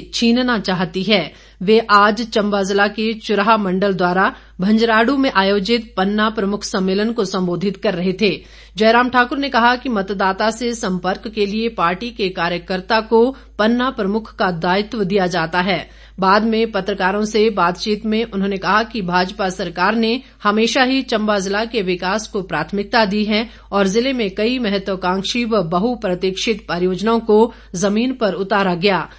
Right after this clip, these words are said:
जयराम ठाकुर ने कांग्रेस पर कटाक्ष करते हुए कहा कि कांग्रेस की दशा आज ये हो गई है कि राज्य में सरकार होने के बावजूद भी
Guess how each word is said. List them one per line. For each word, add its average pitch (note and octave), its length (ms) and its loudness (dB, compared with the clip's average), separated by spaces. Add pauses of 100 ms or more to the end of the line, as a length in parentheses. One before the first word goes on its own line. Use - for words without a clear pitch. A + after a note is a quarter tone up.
(200)
जयराम A#3 360 2
ठाकुर B3 320 -2
ने C4+ 180 0 (120)
कांग्रेस A3 400 2
पर G#3 180 -2
कटाक्ष G3 520 -2
करते G3+ 280 -4
हुए G#3 160 -2
कहा G3+ 280 0
कि B3 180 -10
कांग्रेस A3 600 -2
की A3 140 -4 (120)
दशा F#3 340 2 (400)
आज G#3 320 4
ये F#3+ 260 0
हो A#3 160 2
गई A3 180 0
है A#3 180 0
कि G#3+ 180 -4
राज्य F#3 420 2
में A3+ 280 2 (200)
सरकार A3 500 0
होने B3 280 0
के A#3+ 140 -2
बावजूद F#3+ 480 0
भी G#3 240 4